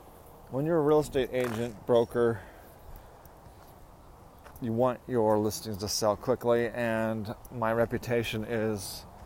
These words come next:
that I sell properties on average forty-four percent faster than the average agent.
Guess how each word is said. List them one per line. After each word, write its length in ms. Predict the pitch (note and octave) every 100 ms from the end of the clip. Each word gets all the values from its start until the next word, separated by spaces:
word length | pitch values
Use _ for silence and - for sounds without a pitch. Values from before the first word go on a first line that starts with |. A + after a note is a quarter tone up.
| - - - - -
that 140 | -
I 160 | A2 B2
sell 600 | A2+ - A2+ A2+ A2+ G#2+ - - - - - - - - - -
properties 800 | - C3+ - A#2 A2+ G#2 - -
on 180 | - A#2
average 380 | A2+ B2 A2+ G#2+
forty-four 920 | - - C3 B2+ B2 - - - B2+
percent 560 | A#2 A#2 - C#3 B2+ A2
faster 680 | A#2+ A2 A2 - A2 A2+ G#2 - - - - - -
than 200 | A2 G#2
the 100 | G2+
average 380 | G#2+ G#2+ G2+ -
agent. 460 | A#2 A2+ G2+ F#2+